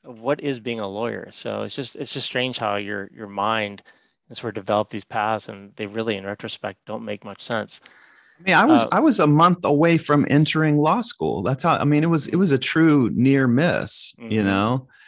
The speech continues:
Speaker 2: And it took, um, I mean, this is a whole other story, but it took somebody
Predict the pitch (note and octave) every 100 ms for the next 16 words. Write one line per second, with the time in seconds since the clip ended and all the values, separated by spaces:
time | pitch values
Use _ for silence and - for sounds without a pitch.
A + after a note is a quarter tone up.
0 | _ - C#3+ C3 - E3+ E3+ D3 B2+ A#2
1 | A2 A#2 C3+ - A2 G2 A#2 A2+ A2 C#3
2 | - F2 E2+ F#2 G#2 E2+ D#3+ D3+ - C#3
3 | A#2+ A2+ G#2+